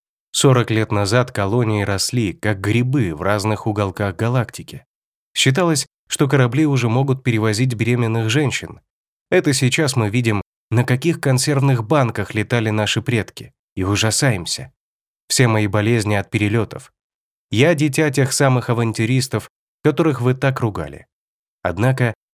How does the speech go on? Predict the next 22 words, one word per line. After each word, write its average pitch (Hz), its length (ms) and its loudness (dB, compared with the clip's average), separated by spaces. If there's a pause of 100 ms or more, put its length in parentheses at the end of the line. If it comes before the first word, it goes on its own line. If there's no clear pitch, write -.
(120)
я 147 160 4
никогда 160 460 2
не 107 140 0
был 104 180 -2
в 101 60 0
обиде 110 360 0
на 101 120 0
родителей. 87 600 -8 (320)
Заметив, 120 460 2
что - 160 -2
я 110 80 0
совсем 110 440 -2
плох, 131 400 -2 (220)
они 151 240 2
осели 147 320 0
на 123 200 2
эфире. 104 460 -4 (440)
Слышали 139 420 0
что-нибудь 110 500 -2
об 101 120 -2
этом 101 200 -4
месте?" - 420 -8